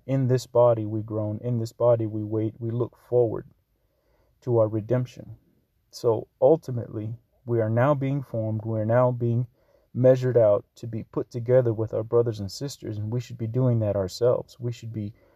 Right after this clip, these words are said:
looking to connect with our brothers and sisters and, and lining up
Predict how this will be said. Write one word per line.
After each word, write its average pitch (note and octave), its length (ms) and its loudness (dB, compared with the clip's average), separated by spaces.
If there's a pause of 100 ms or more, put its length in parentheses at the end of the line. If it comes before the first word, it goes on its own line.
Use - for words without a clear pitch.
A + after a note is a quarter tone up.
(240)
looking B2 400 -2
to A#2 140 -10
connect A#2 460 0
with A2+ 160 -8
our A2 80 -2
brothers G#2+ 360 0
and G2 120 -8
sisters G#2+ 480 -12
and, G2 320 -8
and G#2 340 -4 (260)
lining A#2+ 540 6
up - 400 -2